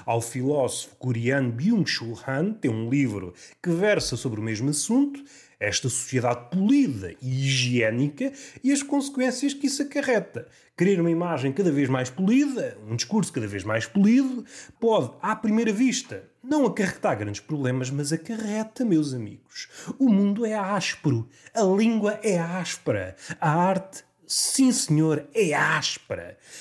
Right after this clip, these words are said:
E quando tentamos polir todas essas coisas, o que sobra é algo muito enfesado, muito sem saborão. Uma arte moderada,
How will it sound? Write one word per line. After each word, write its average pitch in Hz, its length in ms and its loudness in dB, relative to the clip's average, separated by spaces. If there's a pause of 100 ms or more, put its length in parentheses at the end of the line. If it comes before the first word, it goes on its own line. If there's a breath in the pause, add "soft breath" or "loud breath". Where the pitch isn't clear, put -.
(160 loud breath)
E 208 80 2
quando 277 280 2
tentamos 240 440 0
polir 247 380 2
todas 95 300 -6
essas 170 260 -4
coisas, 262 460 0
o 294 160 0
que 220 260 4
sobra 127 640 0
é 220 160 2
algo 190 380 2
muito 196 680 -2 (260 loud breath)
enfesado, 151 1000 0
muito 233 300 2
sem 214 240 0
saborão. 175 800 0 (120)
Uma 160 280 4
arte 104 1080 -4
moderada, 110 880 2